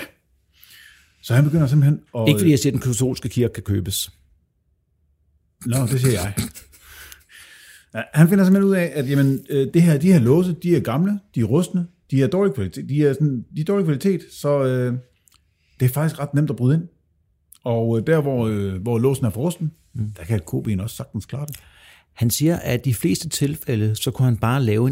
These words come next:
Speaker 2: en L-formet nøgle. Og hvis I ved, en L-formet nøgle, det er for eksempel, hvis jeg køber et gammelt, øh, skuffedarie, eller gammelt antik skab, eller sådan noget, så går den ned sådan toppen af. Altså, det, det er bare sådan en
Speaker 1: Nu,
Speaker 2: lige
Speaker 1: nu,
Speaker 2: ned, ikke?
Speaker 1: nu laver Christoffer sådan, øh, håndtegn
Speaker 2: Ja,
Speaker 1: igen.
Speaker 2: altid, altid.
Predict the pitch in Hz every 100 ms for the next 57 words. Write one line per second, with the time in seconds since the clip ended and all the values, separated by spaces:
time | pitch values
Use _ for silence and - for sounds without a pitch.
0 | - 120 117 139 113 117 92 90 90 110
1 | - _ - - _ 131 120 156 175 -
2 | 160 170 175 190 156 110 82 87 101 -
3 | 143 135 - 135 117 113 131 143 147 110
4 | 110 104 123 120 113 104 98 90 87 82
5 | - 82 95 87 98 80 - _ - -
6 | 101 92 90 82 95 90 95 87 92 -
7 | 104 - 104 92 92 92 78 90 80 -
8 | - - - - 156 143 127 117 104 104
9 | 85 - 147 190 208 190 156 - _ -
10 | 123 - 160 170 165 165 165 123 117 214
11 | 151 - 120 107 107 101 92 90 98 107
12 | 101 - 101 90 90 87 82 110 107 -
13 | 175 - 170 117 151 - 165 131